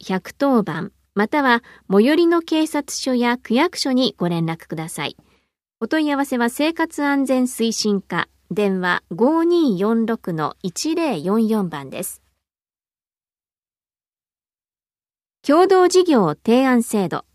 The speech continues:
区と共に実施する共同事業の提案を募集します。地域活動団体などから提案事業を募集し、区と共同で実施することで、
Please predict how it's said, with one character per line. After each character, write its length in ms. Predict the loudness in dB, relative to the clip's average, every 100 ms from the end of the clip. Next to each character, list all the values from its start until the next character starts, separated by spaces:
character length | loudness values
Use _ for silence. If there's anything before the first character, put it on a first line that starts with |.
| _ _ _ _ _
区 120 | -4
と 160 | 0 2
共 280 | 4 2 4
に 180 | 2 2
実 180 | 2 0
施 180 | 0
す 180 | -2 0
る 200 | 4 2
共 280 | 2 2 2
同 220 | 2 2
事 160 | 2 2
業 220 | 4 4
の 140 | 2
提 280 | 2 0 2
案 220 | 2 2
を 100 | 2
募 100 | 2
集 220 | 0 -2 -2
し 160 | -2
ま 160 | -2 -2
す。 220 | -6 -16 _ _ _ _ _ _ _ _ _ _ _ _ _ _
地 200 | 2 2
域 180 | 2 -2
活 280 | -4 -2 2
動 180 | 2
団 200 | 2 0
体 200 | 0 2
な 120 | 2 2
ど 120 | 0
か 160 | -2
ら 200 | 0 0
提 280 | 0 0 2
案 160 | 2 2
事 140 | 2
業 240 | 2 2 2
を 60 |
募 120 | -2
集 200 | 0 0
し、 340 | 0 2 0 0 _ _ _ -20
区 140 | -4
と 220 | 0 0
共 320 | 2 2 4
同 180 | 2 2
で 120 | 0
実 160 | 0 0
施 180 | 0 -2
す 100 | -2
る 140 | -2
こ 100 | -2
と 140 | -2 0
で、 240 | 0